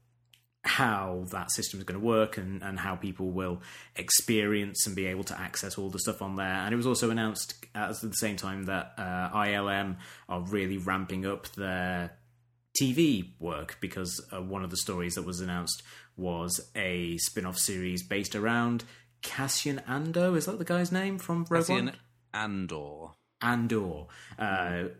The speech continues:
Speaker 1: played in the, in Rogue One by Diego Luna, uh, which is the, uh, uh, one of a slew of spin-off series that have been announced in advance of this streaming service launch. In addition to that one, you know, there's, uh,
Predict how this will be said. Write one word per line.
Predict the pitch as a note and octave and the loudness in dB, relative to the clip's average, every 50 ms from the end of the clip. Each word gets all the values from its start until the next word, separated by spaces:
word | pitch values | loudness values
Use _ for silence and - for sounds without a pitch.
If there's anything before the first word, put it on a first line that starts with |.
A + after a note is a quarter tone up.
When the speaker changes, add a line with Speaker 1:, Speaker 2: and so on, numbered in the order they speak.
| - _ _ _ _ - | -16 _ _ _ _ 0
Speaker 1:
played | - G#2+ G2+ G2 F2 G2 | 2 2 2 2 0 -2
in | F#2+ F#2+ | -2 -2
the, | F#2 F#2+ F#2 F#2 F2+ | -2 -2 -2 -2 -2
in | G2 G2 F#2+ F#2 | -4 -6 -4 0
Rogue | G2+ A2 G#2 G2 F2 | 2 2 2 2 2
One | G2 F#2 F2+ F2 | 0 0 0 0
by | F#2+ F#2 F2+ F2+ | 2 2 2 2
Diego | F2 - G2 F2+ F#2 F2+ F2+ | 2 2 0 2 2 2 2
Luna, | F2+ G2+ A#2 A#2 A2+ A#2 A#2 A#2+ A#2+ - F2+ F#2+ F#2+ F#2 F#2 | 4 4 6 6 6 6 4 2 2 -2 -4 -4 -2 -2 -2
uh, | F2+ | -2
which | G2 F#2+ - | -2 -4 -4
is | F#2+ F2+ F2 - - | -4 -6 -6 -6 -6
the, | F#2 F2+ F2 E2+ F2 - - - - | -4 -4 -2 -4 -6 -8 -10 -8 -6
uh, | A2+ G#2 - - | -6 -6 -6 -6
uh, | - A#2+ A2 - B2 B2 B2 C3 C3 - | -4 -4 -2 -2 -2 -2 -4 -6 -4 2
one | D#3+ D#3+ E3 D#3 | 4 6 6 6
of | C3 | 6
a | B2+ | 6
slew | A#2 - - - D3+ C#3+ C3+ A#2+ G#2+ G2 E2 | 6 6 6 6 6 8 8 8 6 6 4
of | F2 F2+ F2+ F2 - - - - - - - - - - _ _ | 2 2 0 0 -2 -6 -12 -18 -20 -20 -20 -20 -20 -20 _ _
spin-off | - - - - B2 G2+ F#2+ F#2+ F2 - | 2 2 2 2 2 -2 -4 -2 2 2
series | - - A2+ G2+ F#2 F2 F2 E2+ F2 | 4 4 4 2 2 0 -2 -2 -2
that | F2+ | -4
have | F2+ F2 | -4 -4
been | F#2+ F2 | -4 -4
announced | F2 F2+ F2+ E2+ E2 - - | -4 -4 -4 -4 -4 -4 -4
in | G2+ F2+ | -4 -4
advance | F2 F2 F2 F2 F2+ F2 - - | -4 -4 -4 -4 -4 -4 -6 -8
of | E2+ | -8
this | F2 F2+ F2+ - - - - - - - - _ - | -6 -6 -4 -4 -6 -8 -10 -18 -20 -20 -18 _ -10
streaming | - - - G2+ F2 E2 F2 F2 | -4 -2 0 0 0 -2 -2 -2
service | - G#2 F#2 F2 E2+ F2 F2 - - - - - - - - - - | -2 -2 -2 -2 -2 -2 0 2 0 0 -2 -6 -18 -20 -20 -14 -8
launch. | - F#2 F2+ F2 E2+ D#2 - - | -4 -2 -2 -2 -2 -4 -4 -4
In | G2 | -4
addition | F2+ F2 F2 - F#2 | -2 -4 -4 -4 -6
to | F2 G2 F2+ | -6 -4 0
that | G2+ A2+ G#2+ F2+ F#2 | 2 4 4 2 0
one, | G2+ G2 G2 F#2+ F#2+ | -2 -4 -2 -2 -2
you | F#2+ F#2 F2+ | -2 0 0
know, | F2 F2 E2+ | 0 -2 -2
there's, | E2 F2+ F2 F2 E2+ F2 F2 - - G2+ | -2 -2 -2 -2 -2 -2 -2 -2 0 -2
uh, | F2 E2+ E2+ E2+ E2 E2+ E2+ | -2 -4 -4 -4 -6 -6 -6